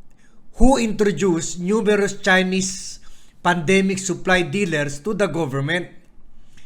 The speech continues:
and in the process, enrich himself. So, ito talaga ang link, ang tie ni Duterte dito.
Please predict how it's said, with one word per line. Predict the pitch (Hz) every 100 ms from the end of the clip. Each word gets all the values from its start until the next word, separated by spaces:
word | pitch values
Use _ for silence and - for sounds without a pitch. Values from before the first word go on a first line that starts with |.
| - - - - -
and | 220
in | 208 214 220
the | 208
process, | 208 190 180 - 160 156 - -
enrich | - 196 185 202 165 -
himself. | 143 - 143 151 139
So, | - 208 214 - - - - -
ito | 226 254
talaga | 254 240 214 196 196 185
ang | 180 175 160
link, | 170 202 190 - -
ang | 170 175 -
tie | 180 175
ni | 165
Duterte | 151 160 165 160 139 165
dito. | 139 131 - 160 139